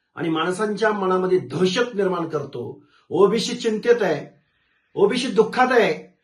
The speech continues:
या अशा येडपट माणसाच्या सांगण्यावरनं, येडपट माणसाच्या वागण्यावरनं ओबीसीचं आरक्षण संपतंय की काय, अशी परिस्थिती या महाराष्ट्रामध्ये निर्माण झालेली आहे.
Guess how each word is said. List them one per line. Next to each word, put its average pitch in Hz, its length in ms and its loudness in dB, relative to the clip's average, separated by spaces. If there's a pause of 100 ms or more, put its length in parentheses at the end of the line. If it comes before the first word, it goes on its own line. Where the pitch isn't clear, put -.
(200)
या 208 280 6
अशा 240 200 2
येडपट 208 500 6
माणसाच्या 220 480 -4
सांगण्यावरनं, 185 580 -4
येडपट 196 400 0
माणसाच्या 196 420 -6
वागण्यावरनं 170 680 -4 (460)
ओबीसीचं 226 580 -2
आरक्षण 202 420 -2
संपतंय 220 520 -2
की 254 120 -6
काय, 175 420 0 (320)
अशी 180 220 -4
परिस्थिती 254 520 0
या 214 140 4
महाराष्ट्रामध्ये 180 600 -2
निर्माण 151 300 -4
झालेली 127 300 -4
आहे. - 260 -14